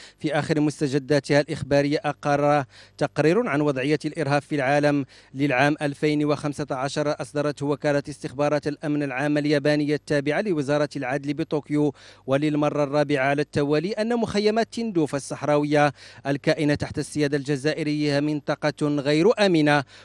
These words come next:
وذلك بعد رصد عدد من الاختطافات التي حدثت بالمخيمات،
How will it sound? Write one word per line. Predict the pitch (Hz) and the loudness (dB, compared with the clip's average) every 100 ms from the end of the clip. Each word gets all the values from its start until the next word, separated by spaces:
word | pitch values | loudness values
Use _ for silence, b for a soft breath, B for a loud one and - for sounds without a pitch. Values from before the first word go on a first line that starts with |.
| B | B
وذلك | 131 131 143 147 156 | -2 2 2 2 0
بعد | 143 139 135 | 0 0 0
رصد | 143 147 - 143 | 0 -2 -4 -6
عدد | 131 143 | -4 -2
من | 143 | -2
الاختطافات | 147 139 151 147 143 - 151 143 147 | -4 -6 -8 -4 -6 0 0 0 -4
التي | 139 139 147 | -6 -6 -6
حدثت | 131 139 143 147 135 | -4 -2 0 -2 -4
بالمخيمات، | 143 147 139 170 190 156 147 | -4 -4 -2 0 2 4 4